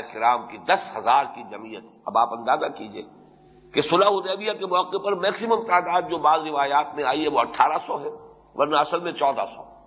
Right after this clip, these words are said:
چودہ سو، پندرہ سو۔ اور دو برس بعد جب آپ آئے ہیں، جب داخل ہوئے ہیں مکہ مکرمہ میں فاتح کی حیثیت سے، تو دس ہزار کی جمعیت آپ کے ساتھ۔ یہ سارا اسی عرصے کے اندر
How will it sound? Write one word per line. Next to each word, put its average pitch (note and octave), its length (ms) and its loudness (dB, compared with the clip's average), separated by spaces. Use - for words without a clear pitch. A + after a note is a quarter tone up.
چودہ D3 340 2
سو، A#2+ 100 -4
پندرہ G2 320 -10
سو۔ - 140 -20
اور C#3 140 4
دو A3 280 2
برس B3 240 -2
بعد G3+ 320 0
جب G3 160 2
آپ F3+ 240 4
آئے F3 280 0
ہیں، D#3 200 -4
جب C3 180 0
داخل E3 360 2
ہوئے F3 220 -4
ہیں D#3+ 60 -6
مکہ D#3+ 320 -4
مکرمہ D#3+ 420 -2
میں D#3 140 -2
فاتح D#3+ 420 0
کی E3+ 140 -8
حیثیت F#3 300 -6
سے، G3+ 80 -4
تو F#3+ 100 -6
دس G#3 500 0
ہزار E3 400 4
کی G3+ 100 -16
جمعیت D#3 400 -14
آپ - 200 -18
کے - 60 -20
ساتھ۔ - 220 -20
یہ C3+ 100 -4
سارا C#3 340 2
اسی D3+ 360 -2
عرصے - 260 -4
کے A2+ 140 -10
اندر G#2 540 -6